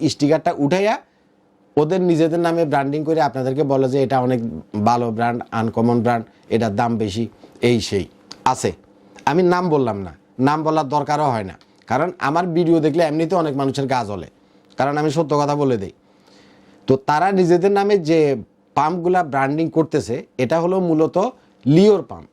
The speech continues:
লিও পাম্প। এটা চাইনিজ একটা ব্র্যান্ড এবং পাম্পের জগতে এটা একটা টপ ক্লাস ব্র্যান্ড। সোলারের পাম্পের জগতে এটা একটা টপ ক্লাস পাম্প। যদি আপনি কনফিউশনে থাকেন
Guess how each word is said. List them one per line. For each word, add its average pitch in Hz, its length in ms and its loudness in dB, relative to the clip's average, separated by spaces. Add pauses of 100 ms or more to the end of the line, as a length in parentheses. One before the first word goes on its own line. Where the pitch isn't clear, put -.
(220)
লিও 165 480 4
পাম্প। 98 220 -2 (100)
এটা 131 160 -2
চাইনিজ 151 380 -2
একটা 190 220 -2
ব্র্যান্ড 208 240 -2 (340)
এবং 202 260 0 (120)
পাম্পের 208 380 0
জগতে 175 500 0
এটা 151 180 0
একটা 175 200 -2
টপ - 320 -2
ক্লাস 127 220 -4
ব্র্যান্ড। 92 220 -12 (960)
সোলারের 151 460 0
পাম্পের 160 380 -2
জগতে 196 460 0
এটা 135 240 0
একটা 180 240 -4 (100)
টপ 165 200 0
ক্লাস 110 260 -4
পাম্প। 95 180 -12 (560)
যদি 175 340 4
আপনি 175 280 -2
কনফিউশনে 175 600 -2
থাকেন 135 320 -6